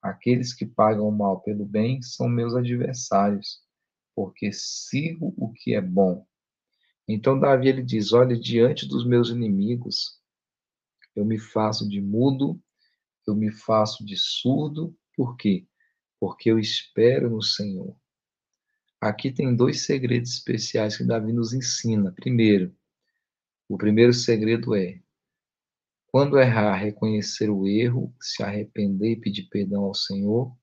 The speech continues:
e esperar no Senhor, ou seja, confiar, acreditar, estar firme na palavra do Senhor, porque aí nós temos a vitória de Deus na nossa vida.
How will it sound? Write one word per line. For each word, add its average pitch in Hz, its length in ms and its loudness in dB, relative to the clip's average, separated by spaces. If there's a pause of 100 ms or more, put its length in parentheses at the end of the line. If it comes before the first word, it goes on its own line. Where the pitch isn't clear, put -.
(720)
e 117 500 4
esperar 143 1300 4 (400)
no 123 200 2
Senhor, 120 480 0
ou 95 100 0
seja, 92 600 0 (420)
confiar, 107 880 2 (320)
acreditar, 107 1120 0 (460)
estar 107 400 0 (360)
firme 110 720 2 (460)
na 107 160 2
palavra 107 560 2
do 101 100 -4
Senhor, 101 640 0 (380)
porque 101 360 0
aí 107 200 4
nós 113 240 -4
temos 110 280 -2
a 117 80 6
vitória 104 480 2
de 120 120 -6
Deus 110 200 -2
na 110 100 -4
nossa 113 300 -6
vida. 104 560 0